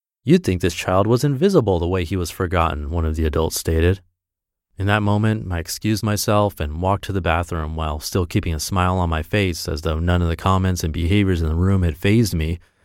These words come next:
even though inside I felt quite the opposite. As I think back now, I really admire how that little kid in me was able to keep it together the way he did. While in the bathroom, after processing through the embarrassment I had just experienced and feeling sorry for myself,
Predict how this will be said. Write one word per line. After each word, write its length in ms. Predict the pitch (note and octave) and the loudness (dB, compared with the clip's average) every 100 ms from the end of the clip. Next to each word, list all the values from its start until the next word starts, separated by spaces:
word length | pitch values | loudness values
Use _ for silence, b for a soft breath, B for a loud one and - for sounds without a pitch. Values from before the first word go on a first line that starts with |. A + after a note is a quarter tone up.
| - | -4
even 180 | F#2 E2+ | 0 2
though 160 | E2+ | 2
inside 480 | F2 F2+ - G2 F2+ | 2 0 2 0 2
I 60 | D#2 | -2
felt 380 | - D2+ D2+ - | -2 -4 -4 -4
quite 260 | A#2 A#2 | 0 2
the 140 | F#2 F2 | 2 0
opposite. 540 | F#2 F2+ D#2 D2 D#2 _ _ _ _ _ - | 0 -2 -6 -6 -8 _ _ _ _ _ -4
As 80 | F#2+ | -2
I 60 | |
think 240 | F2 A#2+ - | 0 0 2
back 200 | F#2 E2+ | 0 0
now, 520 | F#2+ G#2 F#2 D#2+ E2 b b b | 0 2 2 0 -4 b b b
I 80 | |
really 320 | F2 F2+ A2 F#2+ | 0 4 4 4
admire 460 | F2 F2+ A2 F2+ | 4 2 4 2
how 100 | F2 | 0
that 180 | E2 D#2 | 0 -2
little 220 | F2+ F2 | 0 -2
kid 240 | E2 B2 B2+ | 0 2 2
in 80 | |
me 160 | E2 E2 | 0 -2
was 160 | D#2+ F#2 | -2 -2
able 160 | F2 | -2
to 100 | E2 | -2
keep 220 | - G#2 | -4 -4
it 80 | F#2 | -2
together 420 | F2+ E2+ G#2+ G#2+ | -2 2 4 4
the 120 | D#2+ E2 | 2 0
way 160 | F2+ | 0
he 100 | E2+ | -2
did. 440 | E2 F#2 A#2 D2 - _ _ _ _ _ - | 0 2 2 -2 -8 _ _ _ _ _ -2
While 240 | F#2+ F#2+ | 0 2
in 80 | A2 | 0
the 60 | F2 | 2
bathroom, 600 | F#2+ A2+ - F2+ F2 F2 | 2 2 2 -2 -2 -2
after 200 | E2+ D#2+ | -4 -4
processing 580 | - G2 G#2 F2+ F#2+ | 0 2 0 -2 -2
through 180 | E2+ G2 | -2 -2
the 100 | F2+ | -2
embarrassment 640 | D#2+ D#2+ A2+ C3+ F2+ D#2+ | -2 2 2 2 0 -2
I 80 | D#2 | 0
had 160 | D#2+ D#2 | -2 -2
just 180 | E2+ - | -4 -4
experienced 640 | - - D#2+ D2+ F2+ F#2 | -8 -4 -2 0 -2 -2
and 220 | D2 D2+ | -6 -6
feeling 260 | - F2 D#2+ | -4 -2 -2
sorry 320 | - G#2+ A2 | 2 2 2
for 100 | E2 | 0
myself, 520 | D2 D2+ D#2 E2 - | -6 -4 0 0 -2